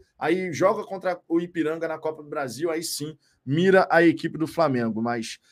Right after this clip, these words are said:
se o Botafogo conseguir duas vitórias nesses dois jogos como visitante,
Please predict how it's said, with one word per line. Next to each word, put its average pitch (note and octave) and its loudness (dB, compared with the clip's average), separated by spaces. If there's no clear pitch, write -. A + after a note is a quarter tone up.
se - -14
o - -8
Botafogo D#3+ 2
conseguir E3+ -6
duas F3+ -2
vitórias C#3+ -2
nesses C#3 -8
dois D#3+ 0
jogos C#3 -2
como C#3+ -4
visitante, D#3+ -4